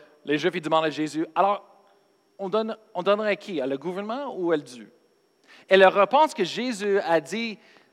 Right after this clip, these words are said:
c'est tellement important. Amen. C'est la vérité et c'est ça que il dit, verset vingt et un. Euh, moi, je vais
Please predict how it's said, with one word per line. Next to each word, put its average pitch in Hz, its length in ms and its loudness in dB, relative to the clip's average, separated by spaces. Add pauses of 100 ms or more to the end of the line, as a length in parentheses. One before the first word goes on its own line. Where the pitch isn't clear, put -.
c'est - 180 -6
tellement 226 480 4
important. 170 680 -6 (720)
Amen. 175 280 -2
C'est 180 140 -2
la 156 120 2
vérité 180 760 -2
et 147 60 -6
c'est 170 140 -8
ça 190 300 0
que 156 260 -2 (540)
il 185 180 0
dit, 185 200 -2
verset 175 300 0
vingt 190 300 -2
et 180 60 -6
un. 160 260 -4 (600)
Euh, 143 220 0
moi, 170 160 -10
je 147 100 -12
vais 143 160 -4